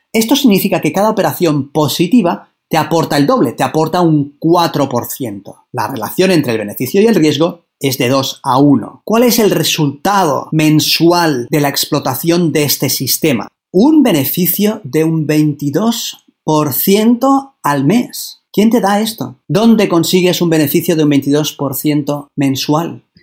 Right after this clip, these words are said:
Imaginemos que operas con una cuenta pequeña, o muy pequeña, cinco mil dólares. ¿Cuál es el resultado de aplicar este sistema durante un mes? Cinco mil dólares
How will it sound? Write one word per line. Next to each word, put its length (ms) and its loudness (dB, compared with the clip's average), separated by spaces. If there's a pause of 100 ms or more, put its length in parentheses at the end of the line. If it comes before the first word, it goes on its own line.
(200)
Imaginemos 640 2
que 80 2
operas 300 2
con 100 0
una 220 0
cuenta 320 2
pequeña, 720 -2 (100)
o 80 2
muy 240 6
pequeña, 480 0
cinco 340 0
mil 220 4
dólares. 580 -2 (320)
¿Cuál 200 2
es 160 2
el 80 2
resultado 580 0
de 80 0
aplicar 300 -4
este 180 -2
sistema 540 -2
durante 500 2
un 160 6
mes? 460 -2 (580)
Cinco 420 -2
mil 220 4
dólares 640 0